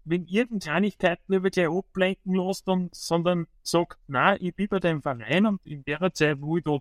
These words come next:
dabei bin, äh, möchte ich aktiv dabei sein.“ Und das,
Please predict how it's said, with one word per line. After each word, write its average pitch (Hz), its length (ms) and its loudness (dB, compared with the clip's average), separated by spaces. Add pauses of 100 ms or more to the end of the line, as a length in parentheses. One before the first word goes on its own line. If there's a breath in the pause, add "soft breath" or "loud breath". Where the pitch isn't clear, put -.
(160)
dabei 135 460 2
bin, 196 320 2 (800)
äh, 151 460 0 (460)
möchte 165 380 0
ich - 120 2
aktiv - 400 -2
dabei 113 320 4
sein.“ 120 160 0
Und 131 220 -2
das, 196 240 0